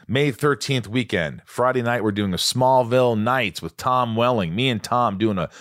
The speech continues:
two-man show at Fan Expo Saint Louis, May thirteenth, that weekend, whatever that Friday is, figure it out. Um, also, May twenty-first, that weekend or whatever that is, we'll be in Liverpool at a con,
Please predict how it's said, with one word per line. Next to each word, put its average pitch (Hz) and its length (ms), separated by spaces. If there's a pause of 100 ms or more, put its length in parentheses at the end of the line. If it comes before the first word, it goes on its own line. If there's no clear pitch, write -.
(160)
two-man 135 500
show 98 480 (260)
at 85 140
Fan 139 300
Expo 110 360
Saint 101 280
Louis, 101 260
May 104 280 (100)
thirteenth, 107 560
that 92 180
weekend, 80 400
whatever 87 260
that 82 140
Friday 80 460
is, 78 160
figure 67 280
it 58 60
out. 57 240 (380)
Um, 92 260
also, 107 600 (220)
May 110 260
twenty-first, 101 840
that 107 260
weekend 107 440
or 104 60
whatever 101 260
that 101 180
is, 98 180
we'll 92 120
be 90 100
in 87 100
Liverpool 107 880
at 82 140
a 82 40
con, 92 540